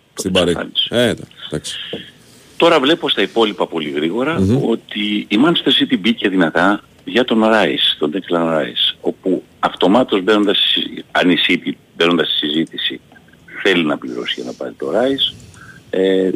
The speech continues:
Speaker 2: για την Arsenal δυσκολεύουν τα πράγματα πολύ. Ο Αρτέτα πέταξε πολύ ωραία το χαρτί του πάνω στο τραπέζι. Εγώ βλέπω σε αυτόν τον άνθρωπο,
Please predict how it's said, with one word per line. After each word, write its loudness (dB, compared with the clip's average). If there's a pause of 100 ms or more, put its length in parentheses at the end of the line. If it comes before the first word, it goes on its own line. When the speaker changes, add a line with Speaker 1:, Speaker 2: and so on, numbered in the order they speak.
(140)
Speaker 2:
για 0
την -2
Arsenal 0
δυσκολεύουν -2
τα -6
πράγματα -8
πολύ. -10 (120)
Ο 4
Αρτέτα 0 (640)
πέταξε 0
πολύ 0
ωραία 4
το -8
χαρτί -4
του -16
πάνω -6
στο -16
τραπέζι. -6 (120)
Εγώ 0
βλέπω 0
σε 0
αυτόν -2 (120)
τον -2
άνθρωπο, -6